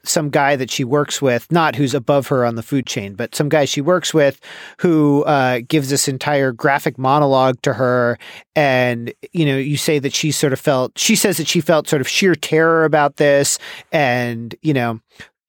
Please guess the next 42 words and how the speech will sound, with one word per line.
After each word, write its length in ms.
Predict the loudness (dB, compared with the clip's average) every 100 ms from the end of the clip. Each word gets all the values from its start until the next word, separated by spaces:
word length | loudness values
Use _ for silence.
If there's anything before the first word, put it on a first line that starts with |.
| _
was 200 | -4 -2
hoping 240 | 0 0 0
she 120 | 2
wouldn't 180 | 2 2
have 100 | -2
to 80 | -2
jump 280 | 0 0
out 120 | 0 0
of 80 |
the 40 | -2
vehicle. 560 | 0 0 2 2 2 2
And 140 | 2
you 120 | 2
kind 260 | 2 2 2
of, 340 | 0 -6 -18 _
you 120 | -6
kind 200 | -2 0
of 120 | 0 0
say, 240 | 2 4
like, 400 | 4 2 0 -6 -20 -20 -6
you 80 | 0
know, 300 | 2 2 -2 -8 -20 -20 _ _
"Come 140 | -2 0
on, 280 | 2 2
like, 380 | 2 0 -2 -8 _ -6
this 160 | -4 0
guy 160 | 0
wasn't 260 | 2 2 0
above 280 | -2 -2 0
her. 180 | 0 0
He 160 | -2
was 320 | -4 -4 -6 -6 -2
almost 560 | 0 2 0 -4 -8 -14 _ _ _ -4
very 260 | 0 2
likely 340 | 4 2 2 0
not 220 | 0 0
going 220 | -2 0
to 180 | -2 -2
cause 300 | -2 -2 0
her 80 | -2
physical 340 | -2 -2 -2
harm. 460 | 0 2 2 2